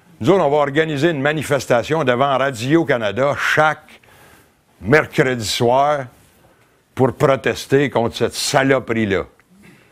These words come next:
Fait que, euh, j'appelle un de mes chums, je dis, « Ah, on fait une manif. » On, euh, fait qu'on a réuni trois, quatre chums. Puis on s'est dit, « Bon, là, on fait, on manifeste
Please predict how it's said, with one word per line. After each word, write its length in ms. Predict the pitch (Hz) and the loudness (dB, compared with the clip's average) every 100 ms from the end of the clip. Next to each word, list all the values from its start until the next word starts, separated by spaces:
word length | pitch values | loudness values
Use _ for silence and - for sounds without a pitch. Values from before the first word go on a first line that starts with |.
| _ _ _ _ - | _ _ _ _ -10
Fait 140 | 98 92 | -6 -2
que, 80 | 101 | 0
euh, 400 | 98 92 87 85 | 0 0 -2 -2
j'appelle 440 | 90 110 139 127 | 0 0 2 0
un 120 | 120 | 0
de 60 | 110 | -2
mes 160 | 101 | -2
chums, 260 | 85 117 120 | 0 0 0
je 40 | 113 | 2
dis, « 60 | |
Ah, 200 | 123 160 | 2 2
on 60 | 139 | 0
fait 180 | - 160 | -2 -2
une 120 | 147 | -2
manif. » 480 | 143 143 143 - - | -4 -2 -2 -2 -2
On, 180 | 107 113 | -2 0
euh, 560 | 113 113 110 98 98 | 0 0 0 -2 -2
fait 80 | 104 | -2
qu'on 180 | 101 113 | 0 0
a 100 | 107 | 0
réuni 400 | 110 107 110 110 | 0 0 -2 -2
trois, 280 | 104 107 101 | -2 -2 0
quatre 260 | 92 - | -4 -6
chums. 440 | - 101 104 147 123 - - - - - - | -6 -4 -4 -6 -14 -18 -20 -20 -20 -20 -14
Puis 100 | - | -4
on 80 | 110 | -2
s'est 260 | - 123 110 | 0 2 0
dit, « 200 | 92 120 | 0 0
Bon, 200 | 117 110 | 2 2
là, 160 | 139 | 0
on 40 | 131 | 0
fait, 160 | - | 0
on 140 | 120 120 | -2 0
manifeste 720 | 123 123 127 - 143 113 - | 0 0 0 0 -2 -4 -10